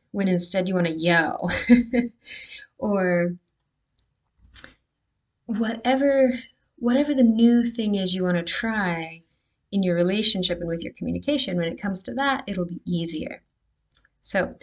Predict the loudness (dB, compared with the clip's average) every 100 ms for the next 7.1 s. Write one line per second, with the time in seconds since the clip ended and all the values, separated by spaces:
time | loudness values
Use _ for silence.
0 | -20 -20 -20 -6 -4 0 -2 -2 4 6
1 | 6 2 -6 -8 _ _ _ _ _ _
2 | _ _ -12 -6 -4 2 2 4 0 -2
3 | -6 -2 -2 -2 0 6 6 6 2 -2
4 | -2 -6 -6 -2 0 0 -2 0 0 0
5 | -2 -8 -8 -2 2 6 6 4 -2 -2
6 | 0 0 -2 -4 -8 -8 -4 0 0 -2
7 | -4